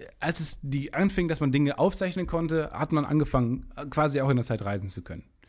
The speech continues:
Ja, es ist halt wahnsinnig langweilig, ein langweiliger Begriff, Erklärung von, von Möglichkeiten, aber es ist halt so, mittlerweile ist alles möglich.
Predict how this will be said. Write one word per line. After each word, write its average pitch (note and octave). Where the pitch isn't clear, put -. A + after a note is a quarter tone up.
Ja, B2
es D3
ist D3+
halt C#3
wahnsinnig C#3+
langweilig, B2
ein A2+
langweiliger C3
Begriff, A2+
Erklärung G#2+
von, G2
von G2+
Möglichkeiten, G#2
aber A2
es C3+
ist G3+
halt D#3
so, F#2
mittlerweile B2
ist F3
alles F#3
möglich. F2